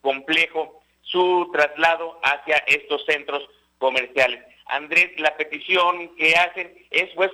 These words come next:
que, es que se, necesariamente se registren menos decesos y que se dé pie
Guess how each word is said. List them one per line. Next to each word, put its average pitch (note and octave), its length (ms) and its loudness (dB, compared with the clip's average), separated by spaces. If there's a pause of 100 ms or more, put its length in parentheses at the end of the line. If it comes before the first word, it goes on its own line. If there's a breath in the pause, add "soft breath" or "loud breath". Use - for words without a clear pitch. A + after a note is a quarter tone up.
que, E3+ 160 2
es F3+ 260 -2
que D#3 240 -2
se, C#3+ 200 -6
necesariamente F#3 800 -2
se F3 140 0
registren E3 640 -4
menos F3+ 360 -4
decesos F3+ 500 -2 (380)
y E3+ 160 -16
que E3 160 -2
se E3+ 100 -4
dé F3 240 0
pie F3 420 -2